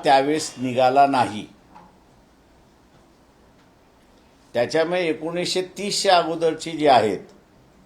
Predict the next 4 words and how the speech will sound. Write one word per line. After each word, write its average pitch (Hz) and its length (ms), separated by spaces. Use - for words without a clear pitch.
त्याला 139 260
तसा 185 300
फारसा 180 420
कायद्याचा 147 680